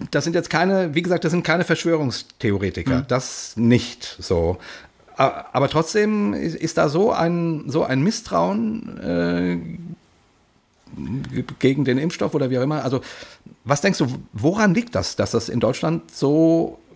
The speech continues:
Speaker 1: so schwierig ist?
Speaker 2: Also, ich weiß es auch nicht. Ich hätte es nicht erwartet, muss ich ehrlich sagen. Das
Speaker 1: Hm.
Speaker 2: hat,
Speaker 1: Ja,
Speaker 2: das
Speaker 1: ja,
Speaker 2: überrascht
Speaker 1: ja.
Speaker 2: mich. Ähm, und, aber das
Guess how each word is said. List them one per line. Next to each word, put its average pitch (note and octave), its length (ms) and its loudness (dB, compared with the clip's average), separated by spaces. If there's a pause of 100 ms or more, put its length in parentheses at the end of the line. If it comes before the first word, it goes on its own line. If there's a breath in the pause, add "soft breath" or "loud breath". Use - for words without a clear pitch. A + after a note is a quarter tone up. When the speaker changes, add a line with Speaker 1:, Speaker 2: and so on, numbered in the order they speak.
(160)
Speaker 1:
so B2 160 0
schwierig C3+ 320 -2
ist? F#2 220 -6 (320)
Speaker 2:
Also, C#3 600 4 (640)
ich D#3 160 0
weiß G3 200 4
es E3+ 120 0
auch D#3+ 260 2
nicht. F#3+ 180 2
Ich D#3+ 140 2
hätte F3+ 160 2
es F3 120 -2
nicht F3 140 2
erwartet, C#3 680 0
muss B2+ 140 -2
ich - 460 -10 (240)
ehrlich D#3 240 2
sagen. D3 380 4
Das C#3+ 220 0
Speaker 1:
Hm. G2+ 100 6
Speaker 2:
hat, C#3+ 180 2 (120)
Speaker 1:
Ja, A#2+ 100 6
Speaker 2:
das - 160 0
Speaker 1:
ja, G#2 100 8
Speaker 2:
überrascht G#2+ 280 6
Speaker 1:
ja. C#3+ 60 2
Speaker 2:
mich. - 260 -6 (1300 loud breath)
Ähm, D3 720 6 (640 loud breath)
und, D#3 520 0 (220)
aber D3+ 220 4
das D#3 320 2